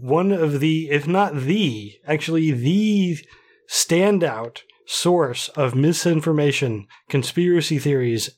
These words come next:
and falsehoods concerning covid nineteen, President of the United States.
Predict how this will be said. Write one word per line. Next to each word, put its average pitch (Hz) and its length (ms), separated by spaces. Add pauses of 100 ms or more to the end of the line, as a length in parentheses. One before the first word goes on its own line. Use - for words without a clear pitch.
(120)
and 175 260
falsehoods 143 760 (120)
concerning 151 840
covid 156 280
nineteen, 131 600 (420)
President 143 460
of 131 160
the 127 80
United 120 380
States. - 360